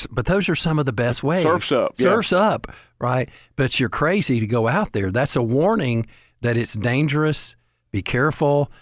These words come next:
Speaker 1: be mindful. There are red flags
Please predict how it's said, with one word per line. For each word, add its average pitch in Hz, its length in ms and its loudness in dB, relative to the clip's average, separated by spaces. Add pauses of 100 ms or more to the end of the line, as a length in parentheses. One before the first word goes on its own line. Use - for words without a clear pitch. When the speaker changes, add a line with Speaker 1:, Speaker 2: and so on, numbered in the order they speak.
(200)
Speaker 1:
be 107 120 0
mindful. 110 720 0 (300)
There 113 200 0
are 107 60 0
red 120 320 0
flags 117 680 -2